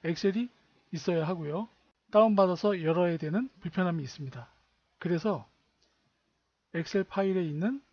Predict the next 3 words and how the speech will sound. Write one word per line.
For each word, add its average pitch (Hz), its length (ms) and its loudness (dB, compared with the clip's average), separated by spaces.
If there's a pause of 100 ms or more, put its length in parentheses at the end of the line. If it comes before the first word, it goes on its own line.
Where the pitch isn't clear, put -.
(140)
표를 220 320 -2
복사합니다. 151 720 -8 (1300)
복사하고 156 760 -8